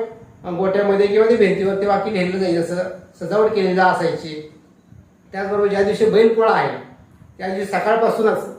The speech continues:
बैलांना वेगवेगळ्या पद्धतीचं रंगवलं जायचं. मग रंगवत असताना पाठीवर वेगवेगळ्या प्रकारची डिझाईन काढली जायची किंवा पाठीवर सुद्धा बैलपोळा हा बैलाचा सण आहे असं पण लिहिलं जायचं. त्याचबरोबर रंगवण्याची पण वेगवेगळ्या पद्धती होत्या.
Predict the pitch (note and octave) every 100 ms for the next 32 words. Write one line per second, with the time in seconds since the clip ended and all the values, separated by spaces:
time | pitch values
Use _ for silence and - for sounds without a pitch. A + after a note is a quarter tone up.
0 | - - F#3 G3 G3+ F#3+ G3 G3+ G3 F#3
1 | F#3+ G3 G#3 G3+ E3+ F#3+ F#3+ F3 - -
2 | - - - - - F3+ F#3+ F#3+ G3 F#3+
3 | F3+ F#3+ F#3+ F#3+ F#3+ - _ - F#3 G3
4 | G3 G3 G3 - F#3+ G3 F#3+ F#3 G3+ G#3+
5 | G3 F3 E3+ D3+ D#3 D#3 - - - G#3
6 | G3+ G3 F#3+ G#3 G3+ G3+ G#3 G#3 G3 G3
7 | G3+ G3 F#3+ F#3+ G3+ F#3 F#3+ F#3 G3 G3
8 | F#3+ G#3+ A3 G#3+ F#3 F3+ E3 C#3+ D3 D#3
9 | - - - - F#3+ F#3 G3+ G3 G3 F#3+
10 | G3 G3+ G#3 A3+ A3+ A3 G#3+ G#3+ A3 G3
11 | F#3+ F3 - -